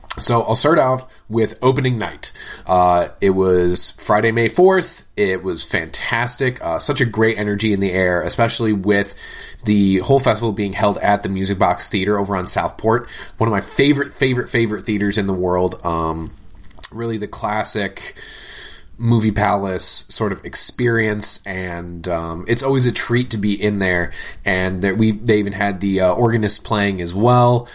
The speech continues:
and, uh, it really felt like a proper, I don't know, <laughs> cinematic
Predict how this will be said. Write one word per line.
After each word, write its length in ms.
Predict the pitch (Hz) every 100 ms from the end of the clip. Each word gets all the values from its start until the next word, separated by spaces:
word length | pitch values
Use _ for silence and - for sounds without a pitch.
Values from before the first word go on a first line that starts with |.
| - -
and, 440 | 101 95 95 92 90
uh, 200 | 90 90
it 60 |
really 340 | 113 120 123 117
felt 480 | - - 104 101 98
like 320 | 95 92 92
a 80 | 92
proper, 1000 | - - 110 110 117 113 107 104 101 - - - -
I 120 | 110
don't 100 | 110
know, 140 | 90
<laughs> 40 | 78
cinematic 840 | - - 156 131 127 123 117 -